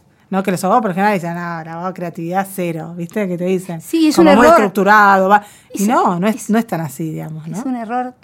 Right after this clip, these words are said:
Speaker 1: Sí.
Speaker 2: enorme, sí, pero tal cual, el abogado se, cree que no es creativo y,
Speaker 1: Sí.
Speaker 2: y te sorprende, ¿eh? Te digo, no, nosotros nos pasa en los cursos y por ahí se vienen con ese mote. Y después cuando conoces a la gente decís, "Pero,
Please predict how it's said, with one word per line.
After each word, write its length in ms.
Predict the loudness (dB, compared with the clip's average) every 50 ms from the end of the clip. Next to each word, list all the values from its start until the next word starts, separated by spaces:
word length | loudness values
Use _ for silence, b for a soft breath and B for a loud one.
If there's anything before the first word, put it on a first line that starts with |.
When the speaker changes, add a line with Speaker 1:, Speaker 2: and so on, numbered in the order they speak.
| _ -14
Speaker 1:
Sí. 60 | -12
Speaker 2:
enorme, 360 | -8 -6 -4 -4 -4 -4 -6
sí, 140 | -8 -10 -12
pero 180 | -10 -8 -8 -6
tal 220 | -4 -4 -6 -4
cual, 220 | -4 -4 -4 -4 -4
el 100 | -2 -2
abogado 320 | -2 0 0 0 0 -2
se, 180 | -4 -8 -14 -16 _ -8
cree 260 | -6 -6 -6 -6 -6
que 100 | -6 -8
no 80 | -8
es 80 | -8 -10
creativo 560 | -10 -8 -8 -8 -8 -8 -10 -12 -12 -12 -14 _ _ _
y, 80 | -14 -10 -8
Speaker 1:
Sí. 240 | -8 -8 -8 -10 -12 -16 _ _ _ _ _ -16
Speaker 2:
y 80 | -16
te 160 | -12 -8 -8 -6
sorprende, 560 | -6 -4 -2 0 2 2 2 2 0 -2 -4
¿eh? 160 | -6 -8 -10 _ _ _
Te 120 | -12 -8 -6
digo, 220 | -4 -4 -4 -4
no, 140 | -4 -6 -8
nosotros 400 | -8 -6 -6 -6 -4 -2 0 0
nos 80 | 0
pasa 180 | 0 -2 -2 -2
en 40 | -2
los 120 | -4 -4 -2
cursos 520 | -2 -2 -2 -2 -4 -4 -6 -6 -6 -8 B B B B B B B B
y 140 | B -8 -8
por 160 | -6 -6 -4
ahí 80 | -4 -4
se 160 | -2 -2 0
vienen 220 | 2 2 4 2 2
con 120 | 2 0
ese 200 | -2 -2 -2 0
mote. 400 | 0 0 0 -2 -4 -8 -8 -10 b b b b b b b b
Y 140 | -4 -2 -2
después 260 | -2 -2 -2 -2 -2
cuando 160 | 0 0 -2 0
conoces 320 | 0 -2 0 -2 0 0
a 60 | 2
la 100 | 2 0
gente 300 | 0 0 0 0 0 0
decís, 240 | -4 -4 -6 -10 -12
"Pero, 320 | -8 -8 -8 -8 -8 -12